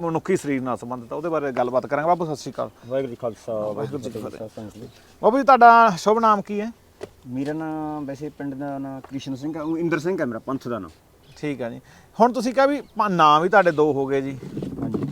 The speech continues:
Speaker 1: ਇੱਕ ਤੁਹਾਡੇ ਮਾਪਿਆਂ ਨੇ ਰੱਖਿਆ, ਦੂਸਰਾ ਪੰਥ ਦਾ। ਇਹਦੇ ਵਿੱਚ ਕੀ ਡਿਫਰੈਂਸ ਹੁੰਦਾ ਜੀ?
Speaker 2: ਇਹਦੇ 'ਚ ਇਹ ਆ, ਜਿਹੜੀ ਮਤਲਬ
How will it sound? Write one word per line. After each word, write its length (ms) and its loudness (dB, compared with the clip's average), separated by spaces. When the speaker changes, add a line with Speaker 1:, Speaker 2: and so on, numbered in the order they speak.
Speaker 1:
ਇੱਕ 400 6
ਤੁਹਾਡੇ 220 4
ਮਾਪਿਆਂ 360 2
ਨੇ 60 0
ਰੱਖਿਆ, 220 0
ਦੂਸਰਾ 260 -4
ਪੰਥ 200 -6
ਦਾ। 240 -8
ਇਹਦੇ 360 2
ਵਿੱਚ 160 -6
ਕੀ 180 -10
ਡਿਫਰੈਂਸ 380 -10
ਹੁੰਦਾ 160 -18
ਜੀ? 120 -20
Speaker 2:
ਇਹਦੇ 140 -8
'ਚ 80 -14
ਇਹ 140 -4
ਆ, 60 -2
ਜਿਹੜੀ 360 -8
ਮਤਲਬ 260 -6